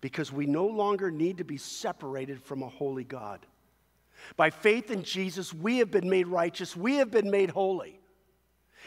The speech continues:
And by being made holy, by being made righteous, on the day of Pentecost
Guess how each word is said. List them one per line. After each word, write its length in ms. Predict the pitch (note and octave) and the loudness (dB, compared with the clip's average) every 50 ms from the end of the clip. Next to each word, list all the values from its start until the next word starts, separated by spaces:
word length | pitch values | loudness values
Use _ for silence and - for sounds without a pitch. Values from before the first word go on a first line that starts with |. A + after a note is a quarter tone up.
| - - | 0 2
And 140 | F#3 F3 | 2 4
by 260 | D#3+ G3 F#3+ F#3+ G3 G3 | 6 6 6 6 4 2
being 480 | E3+ C#3+ G#3+ G#3+ G#3+ G3+ G#3 G3 - - | 0 0 2 2 2 2 0 -2 -4 -6
made 380 | - F#3 F#3 G#3 A#3 C4+ D#4 C#4+ | -2 2 4 6 6 6 4 2
holy, 340 | - G#3 G#3 F#3+ F#3+ F#3+ F3+ | 2 4 4 4 4 2 2
by 200 | E3+ G3+ F#3+ F#3 | 4 4 4 4
being 260 | E3+ G3+ G3+ F3+ F3+ - - | 4 2 -2 -2 -4 -6 0
made 300 | G3+ G3+ A3+ B3+ C#4+ C#4 | 4 6 6 6 4 2
righteous, 800 | B3+ G#3+ G#3 G3 F#3 F3 - - F3 E3 F3 E3+ - - - - _ _ _ _ _ _ _ _ _ _ _ - | 4 6 6 6 6 4 0 0 0 0 0 0 -4 -12 -16 -18 _ _ _ _ _ _ _ _ _ _ _ 2
on 120 | F#3 F#3+ | 4 4
the 80 | F#3+ F3 | 4 4
day 220 | D3 G#3 A3 A#3+ | 6 8 8 8
of 140 | C#4+ - - | 8 6 4
Pentecost 840 | - C#4+ B3 G#3+ G3 - - E3 C#3+ C#3+ D3+ E3+ - - - - - | 4 4 6 4 4 2 2 2 2 2 2 0 -4 -8 -14 -18 -20